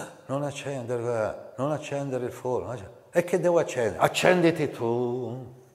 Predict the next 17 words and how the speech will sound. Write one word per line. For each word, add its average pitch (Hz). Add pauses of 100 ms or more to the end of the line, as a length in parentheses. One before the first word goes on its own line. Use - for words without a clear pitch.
(180)
accenditi 87
tu." 82 (3500)
Poi 95
bisogna 80
dire, 80
"A 76
che -
ora 95
arriva 90
tuo 85
marito?" 80
Fa, -
trova 87
tutto 98
acceso 85
qua, 92
no? 90